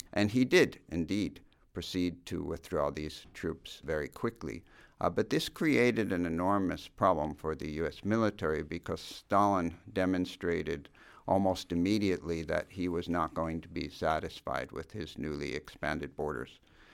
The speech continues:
Um, in nineteen forty-six, he began pressing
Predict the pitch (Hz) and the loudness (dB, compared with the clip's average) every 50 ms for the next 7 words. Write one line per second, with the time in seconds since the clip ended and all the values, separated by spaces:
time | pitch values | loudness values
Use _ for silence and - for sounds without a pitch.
0 | - - - - 85 82 80 78 80 - 80 85 82 82 87 87 - - 85 82 | -20 -20 -10 -2 0 2 2 2 2 0 0 0 2 2 2 0 -2 -2 -4 -4
1 | - - 82 80 78 76 73 - - - - 113 110 110 - - - - - - | -4 -4 -4 -4 -4 -4 -8 -10 -10 -2 2 2 2 2 0 -6 -14 -14 -14 -18
2 | - - _ _ _ - 90 87 85 82 85 73 71 78 76 73 76 80 80 78 | -20 -20 _ _ _ -4 -2 -2 0 -2 -2 -4 -6 -8 -4 -2 -2 -2 0 -2
3 | 82 - - - 85 82 - - 82 80 80 80 78 76 | -4 -4 0 0 0 0 0 -2 -2 -2 -2 -2 -4 -6